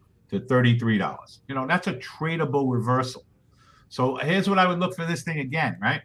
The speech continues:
If we can get the relative strength, guys, down to twenty again or lower, that could be a stock to buy a little,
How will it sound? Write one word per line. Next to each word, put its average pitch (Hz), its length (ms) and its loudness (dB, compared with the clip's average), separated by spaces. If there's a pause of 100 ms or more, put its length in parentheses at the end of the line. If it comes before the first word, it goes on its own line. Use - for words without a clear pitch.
If 123 100 -6
we 143 100 -8
can 127 100 -8
get 160 180 -4
the 156 80 -8
relative 151 420 2
strength, 143 480 -2
guys, - 440 -12 (640)
down 123 220 0
to 139 100 -6
twenty 151 420 -2
again 101 240 -4
or 101 160 -2
lower, 180 400 -2 (420)
that 120 120 -4
could 120 120 -4
be 113 140 -4
a 104 40 -6
stock - 320 -4
to - 60 -12
buy 92 260 -2
a 90 60 -6
little, 87 220 -10